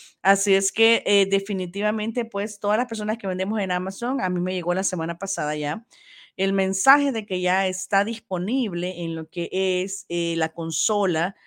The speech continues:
en el Seller Central, en la opción de lo que es, eh, documentos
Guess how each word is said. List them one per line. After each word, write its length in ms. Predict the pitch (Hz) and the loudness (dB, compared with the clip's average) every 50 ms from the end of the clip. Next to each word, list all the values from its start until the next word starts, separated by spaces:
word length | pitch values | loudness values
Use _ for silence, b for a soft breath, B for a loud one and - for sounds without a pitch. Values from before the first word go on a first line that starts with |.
| b b b _ - | b b b _ -6
en 140 | 170 170 | -4 -2
el 120 | 170 165 165 | -2 -2 -2
Seller 320 | - - 180 175 175 170 175 | 0 2 2 2 2 2 0
Central, 480 | - - 240 233 220 208 202 175 180 | -2 -2 0 0 -2 -2 -2 -2 0
en 180 | 180 175 170 165 | 0 0 0 0
la 60 | 160 | -2
opción 420 | 151 147 - - - 185 180 185 | -2 -4 -6 -6 -4 -2 -2 -2
de 80 | 185 185 | -2 0
lo 160 | 190 175 170 | 0 -2 -2
que 240 | 180 - 165 160 170 | -2 -2 0 0 0
es, 160 | 175 180 180 - | 0 -2 -4 -4
eh, 380 | - 180 170 165 165 160 160 160 | -2 -2 0 0 0 0 -2 -2
documentos 1120 | 160 180 170 175 175 170 175 190 220 247 247 233 226 226 - 196 196 196 196 202 208 - b | -2 -4 -4 -2 -4 -4 -2 0 0 0 0 0 -2 -4 -4 -4 -2 -2 -2 -4 -6 -10 b